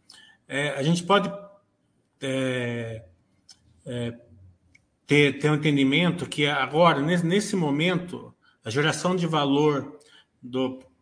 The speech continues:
para o acionista vai ser no patrimônio e não tanto no resultado. Assim, vocês estão,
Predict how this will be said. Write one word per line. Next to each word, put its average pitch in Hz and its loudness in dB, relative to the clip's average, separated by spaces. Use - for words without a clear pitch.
para 156 4
o - 2
acionista 143 -2
vai 131 0
ser 147 -4
no 165 -2
patrimônio 139 -2
e - -4
não 147 -2
tanto 143 -6
no 131 -4
resultado. 117 -4
Assim, 120 -10
vocês 120 -10
estão, 139 -6